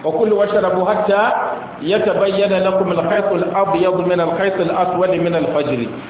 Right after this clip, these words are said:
Idan baka san hudowa alfijiri ba, "Inna Bilala yunadi bi laylin, fa kulu washrabu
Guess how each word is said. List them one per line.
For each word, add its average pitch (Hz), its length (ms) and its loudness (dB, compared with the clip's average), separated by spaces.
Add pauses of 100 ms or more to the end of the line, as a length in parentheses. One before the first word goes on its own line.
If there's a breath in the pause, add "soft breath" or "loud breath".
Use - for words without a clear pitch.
(160 loud breath)
Idan 208 380 0
baka 226 300 0
san 208 160 2 (420)
hudowa 208 640 2
alfijiri 180 560 0
ba, 196 160 2 (400)
"Inna 190 260 0
Bilala 190 460 0
yunadi 190 400 2
bi 175 140 0
laylin, 220 340 2 (320)
fa 165 100 0
kulu 196 360 2
washrabu 214 720 2